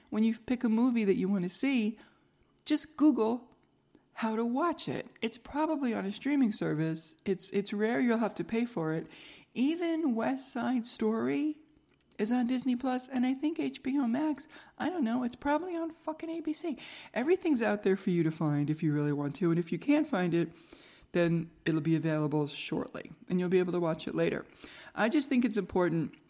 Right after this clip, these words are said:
that you support film. It's one of our great art forms. Americans and the whole world, we're really good at making movies. It's just something that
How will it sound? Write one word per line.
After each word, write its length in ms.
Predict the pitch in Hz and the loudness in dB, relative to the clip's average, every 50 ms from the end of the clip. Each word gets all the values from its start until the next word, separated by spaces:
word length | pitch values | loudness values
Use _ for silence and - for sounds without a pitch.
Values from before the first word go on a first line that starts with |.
| _ _ _ _ _ _ _ - - - - | _ _ _ _ _ _ _ -20 -20 -20 -10
that 140 | - - - | -6 -4 -2
you 100 | 175 185 | -2 -2
support 540 | 175 - - 165 - 202 175 165 165 165 - - - - - _ _ _ _ _ _ _ _ _ | -4 -4 -8 -4 -2 0 2 2 0 -2 -6 -14 -20 -20 -20 _ _ _ _ _ _ _ _ _
film. 720 | _ - - - - - 139 135 - - - - - - 156 - - - _ _ _ _ _ _ _ _ _ _ _ _ _ _ _ _ _ _ _ _ _ _ _ | _ -20 -20 -16 -6 -4 -4 -4 -4 -6 -8 -10 -12 -12 -14 -16 -20 -20 _ _ _ _ _ _ _ _ _ _ _ _ _ _ _ _ _ _ _ _ _ _ _
It's 260 | - - 165 - - 208 | -12 -10 -10 -8 -6 -4
one 200 | 202 208 240 277 | -2 0 0 0
of 120 | 277 269 | 0 0
our 140 | 233 214 190 | 0 0 -2
great 380 | 185 - 190 180 175 170 165 - - | -2 -2 0 0 0 0 -2 -2 -2
art 220 | 160 156 151 - | -2 -2 -2 -4
forms. 580 | - - - - - - - - - - - - _ _ _ _ _ _ _ _ _ _ _ _ _ _ _ _ _ _ _ _ _ - - - _ _ _ _ | -8 -10 -10 -8 -8 -8 -10 -10 -10 -12 -14 -16 _ _ _ _ _ _ _ _ _ _ _ _ _ _ _ _ _ _ _ _ _ -20 -20 -20 _ _ _ _
Americans 920 | 190 185 180 185 190 196 214 240 294 294 - 302 302 330 320 311 302 - - - | -4 -2 -2 -2 -2 -2 -2 -2 -4 -2 -2 0 0 2 2 0 0 -4 -10 -6
and 320 | - 240 277 311 320 320 285 | -4 -2 0 0 0 0 -2
the 80 | 285 | -2
whole 180 | 254 262 277 262 | -2 0 0 0
world, 400 | 247 233 233 233 185 165 185 - - _ _ _ - _ _ _ _ _ _ _ _ _ _ _ _ _ | 0 0 0 0 0 -2 -4 -6 -10 _ _ _ -20 _ _ _ _ _ _ _ _ _ _ _ _ _
we're 140 | 262 254 262 | -2 0 0
really 280 | 269 311 359 403 381 | 2 2 4 4 4
good 140 | 311 330 320 | 4 2 2
at 60 | 285 | 4
making 320 | 240 247 240 226 - 208 190 | 4 2 2 2 0 0 2
movies. 480 | 185 180 175 - 147 139 131 135 - | 4 2 2 2 2 -4 -4 -6 -4
It's 160 | - 226 220 - | -4 -4 -2 0
just 160 | 311 302 - | -2 0 2
something 380 | 320 254 254 285 247 214 196 | 2 2 2 2 2 2 2
that 200 | 175 165 156 - | 2 0 -2 -4